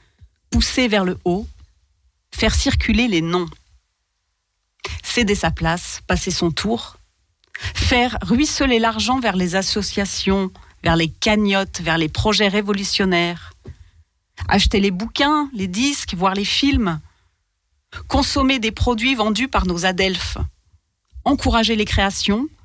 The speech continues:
rendre visible, rendre audible, créer des groupes de soutien, appeler, consoler, booster. Répondre,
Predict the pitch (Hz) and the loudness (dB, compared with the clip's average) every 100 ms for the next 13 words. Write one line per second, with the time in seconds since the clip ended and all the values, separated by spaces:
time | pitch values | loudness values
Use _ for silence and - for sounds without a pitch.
0 | _ _ _ 156 208 208 196 196 196 180 | _ _ _ -2 2 2 2 0 0 -2
1 | 185 240 294 - 170 190 196 180 - 233 | -4 -2 -2 -2 0 2 2 0 0 -2
2 | 196 196 226 285 - _ _ _ _ _ | 0 -4 -2 -4 -6 _ _ _ _ _
3 | _ - 254 254 240 202 240 196 220 - | _ 0 2 2 0 0 -2 0 0 -2
4 | 208 - 202 262 - _ _ _ _ _ | -4 0 0 0 -6 _ _ _ _ _
5 | _ _ _ _ _ _ _ _ 202 - | _ _ _ _ _ _ _ _ -2 2
6 | - 214 - _ _ _ _ _ _ _ | 2 0 -2 _ _ _ _ _ _ _
7 | 214 214 - 208 180 233 - _ _ _ | -2 0 0 0 0 -2 -12 _ _ _
8 | _ 175 202 - - 147 - _ _ _ | _ -2 0 0 -2 -4 -8 _ _ _
9 | _ _ _ _ _ _ - 226 - 180 | _ _ _ _ _ _ -2 0 2 0
10 | 147 135 | 0 -4